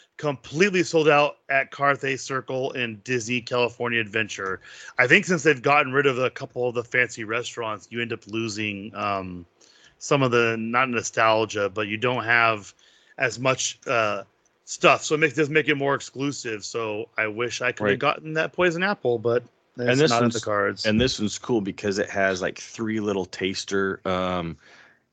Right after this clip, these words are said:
Speaker 2: it's got the tree, and then the branches have, like, three branches come off, and it's got little tasters, um, like a beer flight, how you get taster beer flights, and, you know, the cups that go on it, and it looks like the old school, um,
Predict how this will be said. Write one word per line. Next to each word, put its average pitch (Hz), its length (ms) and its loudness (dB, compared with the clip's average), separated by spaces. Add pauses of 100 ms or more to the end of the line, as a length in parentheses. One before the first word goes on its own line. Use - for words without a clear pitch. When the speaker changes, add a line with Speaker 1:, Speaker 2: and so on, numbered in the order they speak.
(140)
Speaker 2:
it's 95 120 -4
got 113 140 0
the 87 80 -8
tree, 92 680 -4 (120)
and 98 120 -2
then 90 120 -2
the 87 60 -2
branches 92 840 -2
have, 87 320 -4
like, 82 140 -4
three 101 200 -6
branches 87 460 -4
come 85 200 -8
off, 85 280 -4
and 82 100 -8
it's - 140 -14
got 80 180 -6
little 85 220 -6
tasters, 82 800 -8 (460)
um, 82 280 -6
like 85 200 -6
a 71 60 -6
beer 82 280 -2
flight, 76 240 -4
how 80 60 -6
you 78 80 -6
get 78 120 -8
taster 82 320 -6
beer 82 240 -6
flights, 73 560 -8
and, 80 220 -10 (500)
you 90 100 -8
know, 80 140 -6
the 78 100 -6
cups - 280 -6
that 67 160 -4
go 80 200 -4
on 78 280 -4
it, 78 160 -6 (220)
and 85 140 -6
it - 100 -6
looks 87 220 -8
like 82 200 -8
the 73 140 -4
old 82 260 -4
school, 82 520 -4
um, 78 440 -4